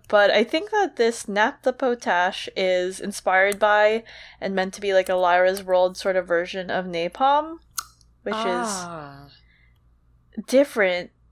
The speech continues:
Speaker 1: does not ignite with water, but still, as we know, big deal, very potent. And the roots for napalm are, in fact, I think, similar to the roots that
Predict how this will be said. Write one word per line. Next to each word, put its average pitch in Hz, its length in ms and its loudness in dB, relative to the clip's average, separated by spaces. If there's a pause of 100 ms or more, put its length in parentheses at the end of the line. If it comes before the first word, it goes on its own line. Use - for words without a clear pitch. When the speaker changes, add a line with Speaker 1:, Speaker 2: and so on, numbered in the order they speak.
(140)
Speaker 1:
does 202 180 0
not 240 220 4
ignite 233 360 2
with 190 120 -8
water, 175 320 0
but 185 160 0
still, 320 520 4 (180)
as 202 200 0
we 220 140 -6
know, 180 480 0 (880)
big 240 240 2
deal, 185 520 2 (240)
very 196 240 2
potent. 190 600 0 (460)
And 254 280 4
the 285 360 10
roots 302 260 -4
for - 220 -4
napalm 196 560 -4
are, 196 260 2
in 202 140 -2
fact, 233 260 -2
I 208 80 0
think, 220 200 -8
similar 233 300 0
to 233 140 -12
the 220 120 -4
roots 208 480 -8
that 190 300 0